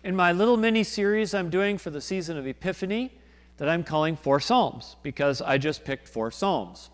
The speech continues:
I think it's good sometimes to go back to the Old Testament and look at what the Old Testament teaches, which of course isn't just one thing, it's many books.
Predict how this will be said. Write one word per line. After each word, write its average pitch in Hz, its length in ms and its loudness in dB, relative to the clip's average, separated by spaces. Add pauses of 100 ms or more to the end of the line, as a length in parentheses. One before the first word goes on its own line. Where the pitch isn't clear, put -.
(540)
I - 80 -4
think 180 280 -2
it's 165 140 -4
good 220 240 2
sometimes 185 480 2
to - 60 -8
go 185 80 4
back 170 320 6
to 147 80 -4
the 165 100 6
Old 226 220 6
Testament 139 720 0 (560)
and 170 260 0
look 190 160 0
at 202 100 0
what 165 360 4
the 156 100 2
Old 156 180 4
Testament 175 520 0 (320)
teaches, 185 640 -2 (260)
which 156 160 -4
of 151 100 -4
course 151 280 -2
isn't 147 200 -4
just - 240 -8
one 139 240 -2
thing, 139 380 -2
it's - 180 -10
many 131 240 -2
books. 117 540 2